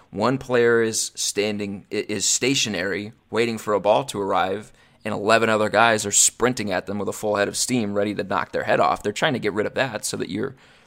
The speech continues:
you're, you know, knocking down the, the injury probabilities for players. But, and, and you sort of have that same situation on a punt, but I don't know. It's probably dumb.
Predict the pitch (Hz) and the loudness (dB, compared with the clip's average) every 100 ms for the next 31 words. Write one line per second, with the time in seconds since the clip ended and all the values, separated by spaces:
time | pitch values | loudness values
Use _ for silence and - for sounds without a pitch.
0 | _ 101 - - _ _ - 95 95 - | _ -6 -6 -6 _ _ -12 -8 -8 -10
1 | 92 101 98 101 101 101 101 98 92 _ | -2 -2 -2 -4 -4 -4 -4 -6 -8 _
2 | - 90 - _ _ 110 110 98 95 92 | -12 -12 -12 _ _ -6 -4 -4 -6 -8
3 | 95 104 101 - - 101 95 104 107 - | -8 -8 -8 -10 -8 -4 -4 -4 -6 -6
4 | - - - - _ _ _ _ _ _ | -10 -20 -20 -20 _ _ _ _ _ _
5 | _ - 120 104 107 - 101 - - 127 | _ -6 -6 -6 -10 -10 -8 -2 0 4
6 | 123 107 104 104 98 - 107 110 110 110 | 4 4 0 2 -2 0 -2 -2 -4 0
7 | 107 107 104 104 90 - 117 170 _ - | 2 2 0 -4 -4 0 0 0 _ 4
8 | 107 98 - 107 101 92 90 - _ - | 6 6 4 4 4 4 -2 -4 _ -20
9 | - - - - 135 170 151 123 107 95 | -20 -20 -10 4 8 12 12 12 8 6